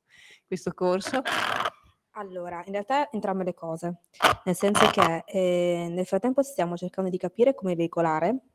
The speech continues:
Speaker 2: eh, una parte di questa proteina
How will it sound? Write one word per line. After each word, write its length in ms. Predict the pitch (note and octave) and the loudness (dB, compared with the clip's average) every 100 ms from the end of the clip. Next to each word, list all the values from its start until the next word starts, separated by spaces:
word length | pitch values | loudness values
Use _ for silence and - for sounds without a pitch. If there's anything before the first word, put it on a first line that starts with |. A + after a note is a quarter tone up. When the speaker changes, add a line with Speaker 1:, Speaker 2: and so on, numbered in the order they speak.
| _ _ _ _ _ _ | _ _ _ _ _ _
Speaker 2:
eh, 220 | E3+ E3 E3+ | -2 -2 2
una 180 | F#3+ | 0
parte 440 | F3+ F3+ D3 - E3 | 4 4 2 0 -4
di 100 | D#3 | -2
questa 260 | D#3+ - | -4 -6
proteina 600 | - E3+ - E3 D#3+ G#3 | -6 -6 -4 -4 -2 -4